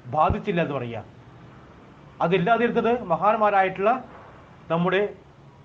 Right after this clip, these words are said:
ഋഷീശ്വരന്മാർക്കായിരുന്നു, പ്രവാചകർക്കും പരിവ്രാജകന്മാർക്കും മാത്രമായിരുന്നു എന്ന് പറയാ. ഇനി കർമ്മസംഘം ഒരുവനില് ശേഷിക്കുന്നുണ്ടോ ഇല്ലയോ എന്ന് അറിയാനായിട്ട് എന്താണ് വഴി?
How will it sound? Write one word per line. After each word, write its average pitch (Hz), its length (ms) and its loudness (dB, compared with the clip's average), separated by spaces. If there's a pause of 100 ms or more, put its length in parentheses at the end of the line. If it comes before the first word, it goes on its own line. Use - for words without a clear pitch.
(120)
ഋഷീശ്വരന്മാർക്കായിരുന്നു, 170 1080 0 (200)
പ്രവാചകർക്കും 190 840 0 (240)
പരിവ്രാജകന്മാർക്കും 170 800 0
മാത്രമായിരുന്നു 135 540 -4
എന്ന് 110 140 -12
പറയാ. - 220 -20 (1800)
ഇനി 185 300 -4 (800)
കർമ്മസംഘം 233 720 2 (800)
ഒരുവനില് 233 500 2 (520)
ശേഷിക്കുന്നുണ്ടോ 214 920 0 (100)
ഇല്ലയോ 208 420 0
എന്ന് 165 200 -2 (380)
അറിയാനായിട്ട് 160 720 0 (220)
എന്താണ് 180 640 0
വഴി? 113 220 -6